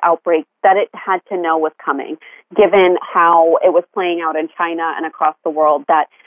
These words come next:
there was so much focus on travel restrictions, and some people viewed that as a solution rather than as a way to buy time, that there was an unwillingness by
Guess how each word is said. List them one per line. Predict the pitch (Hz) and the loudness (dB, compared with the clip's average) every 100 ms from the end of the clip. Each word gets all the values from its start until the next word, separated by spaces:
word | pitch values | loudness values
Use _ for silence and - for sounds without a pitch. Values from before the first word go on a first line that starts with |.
| _ | _
there | 196 | 0
was | 185 190 - | 0 -2 -2
so | 220 | -2
much | 220 220 - | 0 -4 2
focus | 185 180 180 160 - - | 2 2 -2 -2 -4 2
on | 180 165 160 156 _ | 4 4 0 -6 _
travel | 226 214 196 180 | -2 0 2 0
restrictions, | 175 - 165 - 156 143 | -2 -4 -6 -4 -6 -4
and | 165 160 | -6 -4
some | 185 | -4
people | 202 180 156 | 0 0 0
viewed | 165 170 | 2 4
that | 165 156 | 4 4
as | 170 | 2
a | 170 - | -2 -4
solution | 165 160 170 - 160 151 | 0 2 0 0 -4 -2
rather | 147 151 160 156 | 0 0 0 0
than | 156 151 - - - 175 | -2 -2 -8 -20 -4 0
as | 175 | 2
a | |
way | 170 165 | 4 2
to | |
buy | 165 151 151 - | 2 2 0 -4
time, | 170 160 151 151 | -2 -2 0 -2
that | - | 2
there | 170 | 4
was | 165 | 2
an | 175 165 | 2 0
unwillingness | 180 185 175 175 175 165 160 _ _ - _ | 0 2 2 2 0 0 -4 _ _ -20 _
by | - 175 165 | 2 4 2